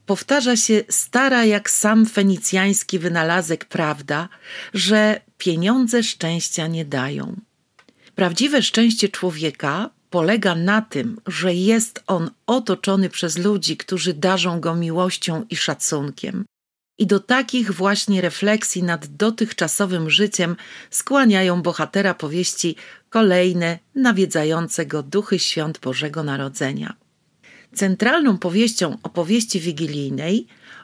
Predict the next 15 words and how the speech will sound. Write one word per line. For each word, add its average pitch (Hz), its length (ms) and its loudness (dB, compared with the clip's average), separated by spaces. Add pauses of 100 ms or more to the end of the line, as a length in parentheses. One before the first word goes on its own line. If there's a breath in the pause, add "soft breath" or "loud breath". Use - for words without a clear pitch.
(100)
uczynił 285 540 0
Dickens 208 640 2 (120)
Ebenezera 180 720 2
Scrooge'a, 160 680 -4 (640 loud breath)
człowieka, 247 540 2
który 208 380 2
całe 247 500 2
swoje 190 420 0
życie 202 360 0
poświęcił 202 800 2
na 165 180 -2
gromadzenie 196 960 2 (160)
i 262 100 2
mnożenie 180 640 4
majątku. 156 840 -4